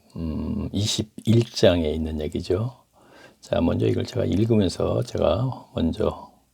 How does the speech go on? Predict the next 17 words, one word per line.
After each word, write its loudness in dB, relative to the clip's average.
아, 4
네, -2
그게 -2
아니네요. -4
자, 8
그러면 2
지금까지 4
우리 4
교인들이 4
설교 6
시간에 4
들은 4
것을 4
가지고 2
얘기한다면은 0
사 0
절에서 0